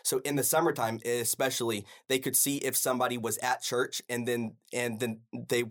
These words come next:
would say, "Oh, so-and-so is there, so I will also go." Um, and just that idea that if they saw that one person was there, the whole group would come, um, was, was, like, a very cool th-, th-, thing, 'cause, yeah,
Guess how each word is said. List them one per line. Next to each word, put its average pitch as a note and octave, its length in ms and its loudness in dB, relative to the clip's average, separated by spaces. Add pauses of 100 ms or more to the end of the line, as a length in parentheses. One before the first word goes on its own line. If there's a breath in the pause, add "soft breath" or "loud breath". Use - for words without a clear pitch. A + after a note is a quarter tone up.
(120)
would A#2+ 120 0
say, B2 160 2
"Oh, D#3 160 2
so-and-so D3+ 560 2
is B2+ 200 2
there, C3 180 0
so B2 200 -2
I B2+ 160 2
will B2+ 240 -2
also B2+ 380 0
go." G#2 380 -2 (360 loud breath)
Um, G#2+ 560 0 (360)
and B2 100 -4
just D3+ 340 0
that C#3+ 300 0 (320)
idea C3 600 2
that A#2 340 -2 (140)
if B2 180 0
they C#3 160 0
saw C3+ 180 2
that A#2+ 160 -2
one C#3+ 300 0
person C3 400 0
was A#2 160 0
there, A#2 220 0
the A2+ 100 -4
whole C#3 320 2
group C3 340 -2
would A2+ 160 -2
come, G2 380 -2 (320 loud breath)
um, G#2 480 0
was, A#2 240 2
was, A#2 180 -2
like, A#2 160 0
a A#2 60 0
very A#2 440 -2
cool G#2+ 800 -4 (800)
th-, - 140 -4 (260)
th-, - 120 -4 (100)
thing, A2+ 240 0
'cause, A2+ 340 -2
yeah, A2+ 240 -2